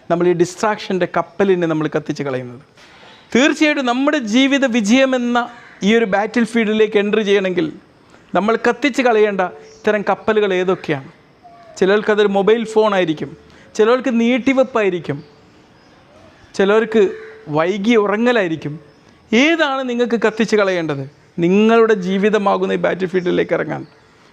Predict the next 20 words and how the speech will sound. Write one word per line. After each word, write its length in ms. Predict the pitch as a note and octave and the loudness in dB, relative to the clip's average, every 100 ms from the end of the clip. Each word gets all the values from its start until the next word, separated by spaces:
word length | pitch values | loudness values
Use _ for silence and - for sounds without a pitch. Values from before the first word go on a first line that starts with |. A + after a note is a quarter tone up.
| _ - | _ -4
ഒരു 80 | E3+ | 0
നിമിഷം 400 | F3+ F#3 F#3+ F3+ | 2 0 -2 -2
ഒന്ന് 200 | E3+ E3 - _ _ _ _ _ _ | -2 -4 -10 _ _ _ _ _ _
അവിടെ 140 | - D#3+ | -4 -2
നോട്ട് 320 | D#3 D3+ D3+ | -2 -2 -2
ചെയ്യുക. 300 | D3 B2+ - _ _ _ _ _ _ _ - | -2 -2 -10 _ _ _ _ _ _ _ -4
നമ്മുടെ 320 | F#3 B3+ E4+ | -2 0 0
ജീവിതത്തിലേക്ക് 640 | D#4 C#4 D4 D4 D4 D4 C4+ | 2 2 2 0 -2 0 0
വിജയത്തെ 600 | A3 G3 B3+ C#4 C#4 C4+ | 0 2 2 2 0 2
ആകർഷിക്കുന്ന 760 | A#3 A3 A#3+ - A#3+ B3 A3+ | 2 0 -2 -4 -2 0 2
ഒരു 80 | G#3 | 2
മാഗ്നറ്റ് 640 | G3 F#3 G3+ G#3+ A#3 G#3 | 2 0 -2 -2 -2 0
എന്താണ്? 340 | G#3+ G3+ F#3+ F#3 - - _ _ _ _ _ - | 0 0 -2 -6 -12 -20 _ _ _ _ _ -6
അത് 220 | D#3+ G#3 | -2 0
നമ്മുടെ 240 | G#3 G#3 G#3+ - - - | 0 0 -2 -4 -18 -4
ചിന്തകളാണ്. 800 | G3+ G3+ A3 A#3 G#3+ D3 C#3+ - - _ _ _ _ _ _ _ - | 0 2 2 2 0 -4 -8 -14 -20 _ _ _ _ _ _ _ -4
നെപ്പോളിയൻ 420 | E3 D#3+ A3+ B3+ | -2 0 0 0
ഹിൽ 180 | B3+ B3 | -2 -2
പറഞ്ഞ 260 | A#3+ G#3+ G#3+ | -2 -2 -2
എന്താണ്? 320 | G#3+ G3 | 0 -2